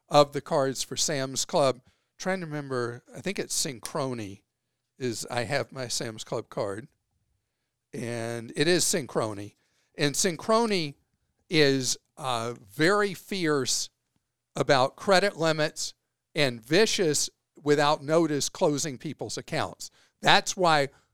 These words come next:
Walmart got so angry at them about how they were treating the Walmart customers. I don't know how much longer their agreement has to go with Sam's Club. But Synchrony is a very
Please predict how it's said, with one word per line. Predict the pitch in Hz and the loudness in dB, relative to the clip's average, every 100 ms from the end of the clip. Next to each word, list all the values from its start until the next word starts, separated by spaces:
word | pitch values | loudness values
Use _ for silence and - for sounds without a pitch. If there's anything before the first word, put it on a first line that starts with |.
| _ _ _ _ _ | _ _ _ _ _
Walmart | 156 165 175 156 139 | 4 6 6 4 4
got | 165 147 | 0 2
so | - 147 | 0 2
angry | 139 170 170 143 139 | 2 0 0 -2 0
at | 127 123 | -2 -2
them | 160 120 117 _ _ | -4 -4 -8 _ _
about | 160 147 135 | 0 2 4
how | 156 | 2
they | 147 147 | 2 2
were | 127 | 0
treating | - 208 143 127 | -4 -4 -2 -4
the | 127 | -6
Walmart | 127 175 175 139 110 | 2 2 4 0 -4
customers. | - 113 - - - 143 | -6 -6 -6 -8 -10 -6
I | 127 | -4
don't | 139 | -4
know | 135 | -4
how | 123 143 | -4 -4
much | 131 - | -6 -6
longer | 131 139 151 143 127 113 _ _ _ _ - | 2 4 2 0 -4 -4 _ _ _ _ 0
their | 139 | 0
agreement | 123 160 151 135 - | 0 0 0 -2 -4
has | 143 120 - | -2 -2 -4
to | - | -6
go | 139 120 | -6 -6
with | 113 110 | -6 -4
Sam's | - 151 131 117 | -2 0 -2 -6
Club. | - 117 - _ _ _ _ _ - | -8 -8 -12 _ _ _ _ _ 0
But | 135 120 - _ _ - | 2 2 0 _ _ -6
Synchrony | - 147 - 190 190 175 | -4 -2 2 2 2 0
is | 151 127 | 0 -2
a | 151 | -4
very | 110 160 165 156 135 | -2 0 2 0 -4